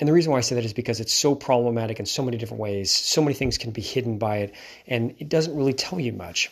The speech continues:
Um, and I'll just give you a really simple example. You know,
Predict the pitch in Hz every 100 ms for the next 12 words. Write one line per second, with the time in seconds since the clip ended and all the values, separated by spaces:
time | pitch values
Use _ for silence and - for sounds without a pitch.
0 | _ 123 117 113 110 113 107 - - -
1 | 139 135 135 127 123 127 120 143 139 -
2 | 127 117 117 113 120 113 - 113 113 -
3 | - - - - - - _ _ 196 131